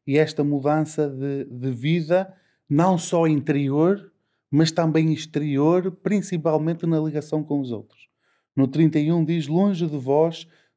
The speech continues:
toda a amargura e cólera e ira e gritaria e blasfémias,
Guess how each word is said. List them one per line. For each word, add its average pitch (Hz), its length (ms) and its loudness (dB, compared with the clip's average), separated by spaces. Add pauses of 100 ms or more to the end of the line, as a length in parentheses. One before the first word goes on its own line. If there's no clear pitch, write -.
(140)
toda 185 320 4
a - 20 2
amargura 156 760 0
e 139 60 -4
cólera 147 720 0
e 127 380 0
ira 143 260 -2 (320)
e 131 160 -4
gritaria 143 720 0
e 135 60 -4
blasfémias, 143 1000 -2